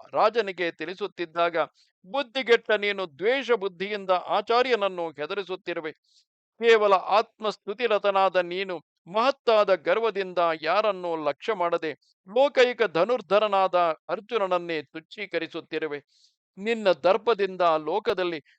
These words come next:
ಧನುರ್ಧಾರಿಯೊಬ್ಬನನ್ನು ಗಣನೆಗೆ ತಾರದಿರುವೆ. ನರಾಧಮ, ಅರ್ಜುನನು ನಿನ್ನ ಕಣ್ಣಿದಿರಾಗಿಯೇ ಜಯದ್ರಥನನ್ನು ಕೊಂದಾಗ ನಿನ್ನ ವೀರ್ಯವೆಲ್ಲಿ ಹೋಗಿತ್ತು? ನಿನ್ನ ಅಸ್ತ್ರಗಳಲ್ಲಿ ಹೋಗಿದ್ದವು?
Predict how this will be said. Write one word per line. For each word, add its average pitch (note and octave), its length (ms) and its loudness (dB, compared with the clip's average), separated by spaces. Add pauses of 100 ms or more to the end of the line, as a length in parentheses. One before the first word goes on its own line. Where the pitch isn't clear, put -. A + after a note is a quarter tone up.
(100)
ಧನುರ್ಧಾರಿಯೊಬ್ಬನನ್ನು G#3+ 1400 2
ಗಣನೆಗೆ E3+ 580 -2
ತಾರದಿರುವೆ. D#3 640 -4 (320)
ನರಾಧಮ, F3 720 4 (340)
ಅರ್ಜುನನು G#3+ 600 2
ನಿನ್ನ A3 300 -2
ಕಣ್ಣಿದಿರಾಗಿಯೇ G#3+ 1080 0
ಜಯದ್ರಥನನ್ನು F#3+ 880 0
ಕೊಂದಾಗ F3 480 0 (380)
ನಿನ್ನ C4+ 340 -8
ವೀರ್ಯವೆಲ್ಲಿ G3 760 -2
ಹೋಗಿತ್ತು? E3 580 -8 (360)
ನಿನ್ನ C4 260 -2
ಅಸ್ತ್ರಗಳಲ್ಲಿ G#3+ 800 0
ಹೋಗಿದ್ದವು? D#3 640 -4